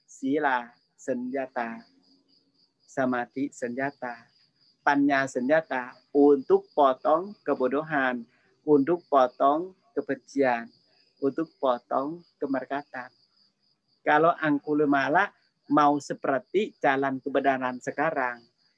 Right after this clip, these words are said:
Sang Buddha lah akan umuman kepada orang lain, kepada orang lain bahwa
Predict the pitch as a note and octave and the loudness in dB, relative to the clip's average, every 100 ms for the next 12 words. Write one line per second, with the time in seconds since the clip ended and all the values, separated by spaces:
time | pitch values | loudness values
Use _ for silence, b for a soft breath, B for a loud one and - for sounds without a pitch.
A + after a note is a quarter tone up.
0 | _ - D3 B2+ B2+ C#3+ C#3+ E3 F#3 F#3+ | _ -4 -2 0 0 2 4 2 2 -2
1 | F3 _ C#3 C3+ - F#3 G3 G3+ - C#3+ | -4 _ -2 -2 -2 -2 -2 -4 -4 0
2 | D3 C#3+ C#3 C3 B2+ C3+ C3 B2+ C3+ B2+ | 2 2 0 -2 -6 -4 -2 -2 -4 -6
3 | B2 B2+ D3+ B2+ - _ _ _ _ _ | -6 -6 -6 -8 -14 _ _ _ _ _
4 | _ _ _ _ - C3+ C#3 C3 C3 C3 | _ _ _ _ -6 -2 0 0 0 -2
5 | B2 B2 D3 C#3 B2 B2 _ _ _ _ | -2 -2 -2 -2 -6 -14 _ _ _ _
6 | _ _ _ _ - B2+ C3+ B2+ D#3 | _ _ _ _ -10 0 2 4 2